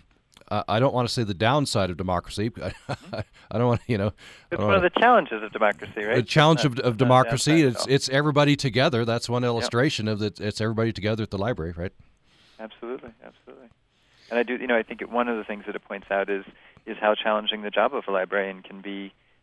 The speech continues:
Speaker 2: uh, particularly in a, in a big city environment. And, and I, I appreciate Sherry's point that it's, it's different in certain small towns and so forth. But, you know, I think a librarian not only has to be someone who is,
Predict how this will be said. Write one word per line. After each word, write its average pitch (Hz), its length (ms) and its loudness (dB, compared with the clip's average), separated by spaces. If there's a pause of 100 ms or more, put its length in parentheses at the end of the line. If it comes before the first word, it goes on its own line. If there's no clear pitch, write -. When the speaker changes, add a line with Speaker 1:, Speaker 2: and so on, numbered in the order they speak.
(100)
Speaker 2:
uh, 98 100 -12
particularly 101 560 -6
in 95 80 -8
a, 92 60 -8
in 101 140 -8
a 95 40 -6
big 98 260 -10
city 101 160 -8
environment. 95 500 -6
And, 95 260 -14
and 95 180 -8
I, 90 160 -6
I - 80 -4
appreciate - 440 -4
Sherry's 95 220 -2
point 98 280 -12
that 92 100 -6
it's, 92 100 -14 (420)
it's - 180 -16
different 101 300 -2
in 98 140 -16
certain 98 260 -10
small 95 160 -6
towns 98 300 -6
and 92 140 -18
so 98 100 -6
forth. 113 280 -6
But, 101 140 -2 (320)
you 120 80 -14
know, 110 120 0
I 107 100 2
think 120 160 -8
a - 40 -2
librarian 110 520 0
not 110 200 4
only 110 240 -2
has 110 120 -6 (100)
to 117 60 -14
be 104 240 -14
someone 107 240 -6
who 101 380 -10
is, 101 180 -4